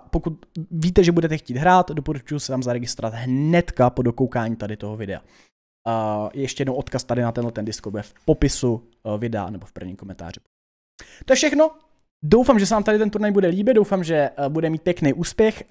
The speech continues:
Eh, myslím si, že jsem to vymyslel docela pěkně, je to docela zajímavý formát. Eh, já jsem chtěl udělat něco právě týmovýho, eh, kde se může zapojit víc lidí, eh,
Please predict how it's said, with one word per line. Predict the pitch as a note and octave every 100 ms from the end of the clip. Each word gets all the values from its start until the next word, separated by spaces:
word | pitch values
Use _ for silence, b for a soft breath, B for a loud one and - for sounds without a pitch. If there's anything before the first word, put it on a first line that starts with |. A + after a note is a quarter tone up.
| -
Eh, | C3+ B2 B2 B2 A#2+ A#2+ A#2+ A#2+ - b b _ _ _ -
myslím | A3+ A#3+ C4
si, | A3 G#3+
že | G#3
jsem | G3+ F#3+
to | F#3+
vymyslel | E3+ E3+ - B2+ A#2 - B2 - -
docela | B3+ B3+ D#4+ C4 - - _
pěkně, | - C3+ C#3+ F3 G#3+ C4+ C4+ C4
je | B3+
to | B3+ G#3+
docela | G3 - F3+
zajímavý | D3 F#3 G3+ G3+
formát. | G3 D3+ F3 F#3 F#3 F#3+ B B B _ _ C3+
Eh, | C#3+
já | F3
jsem | - A3 B B B _ _ _
chtěl | A3 G#3+ G#3+ G3+
udělat | F3 F#3+ G#3
něco | G3 F#3+ - G#3 G3
právě | F3+ F#3+ G#3+
týmovýho, | F3 D3 F3+ F#3+ F#3 F#3+ F#3 - - - - - - -
eh, | C3+ C#3
kde | D3+
se | -
může | F3+ F3
zapojit | E3+ E3 F#3 E3
víc | F3+ -
lidí, | D3+ D3+ E3+ - b b
eh, | -